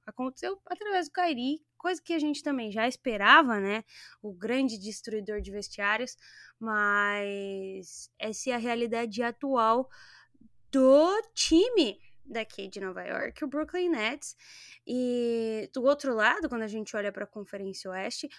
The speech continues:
o Thunder tem um swap com o Clippers, né? O Clippers melhorou agora, mas se bobear, se a coisa desandar,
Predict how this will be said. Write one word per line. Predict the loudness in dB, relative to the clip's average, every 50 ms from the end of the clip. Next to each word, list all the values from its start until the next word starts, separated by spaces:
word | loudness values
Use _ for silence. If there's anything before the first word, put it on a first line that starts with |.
| -20 -10 _
o | -4 -4
Thunder | 0 _ 0 2 4 2 2 0 0
tem | -2 -2 -2
um | -2 -2
swap | -4 -2 0 0 0 0 -2 _
com | -2 -2 -2
o | -2
Clippers, | _ -4 -4 -4 -4 _ -8 -8 -6 -6
né? | -4 -4 -4 -4
O |
Clippers | -4 -6 -8 _ -6 -6 -4
melhorou | -4 -6 -4 -4 -4 -4 -4 -2 -4
agora, | -4 -4 -4 -4 -2 -2 0 0 0 0
mas | 0 0 0 0 0 0 0 -2 -4 -2 -2 -2 -2 -2 -4 -6 -8 -10 -14 _ -20 -20 -20 -20 _ _
se | _ -18 -16 -12 -8 -2 2 2 2 2
bobear, | 0 0 2 4 4 2 0 -2 0 0 2 2 2 2 4 4 4 4 4 0 -2 -4
se | -8 -18 -18 -14 -12 -8 -4 -2
a | -2 -2
coisa | -4 _ -12 -8 -8 -8 -6 -6 -6 -6 -6 -6 -8 -10 -10 -12
desandar, | -14 -14 -12 -10 -10 -8 -6 -6 -6 -6 -6 -6 -4 -2 -2 -4